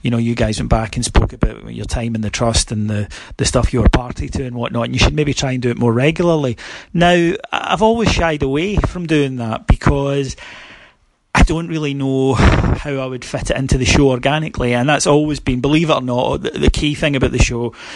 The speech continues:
is that it just should never, ever have any sort of pretense to it. It, it, it was always meant to sound like a few mates sitting chatting,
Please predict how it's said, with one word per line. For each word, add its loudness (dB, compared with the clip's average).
is 2
that 0
it -2
just 2
should -2
never, 2
ever 0
have -2
any 0
sort 0
of 0
pretense 0
to 2
it. -10
It, 0
it, -4
it 0
was 4
always 2
meant -2
to -4
sound -2
like -2
a 2
few 2
mates -2
sitting -2
chatting, 0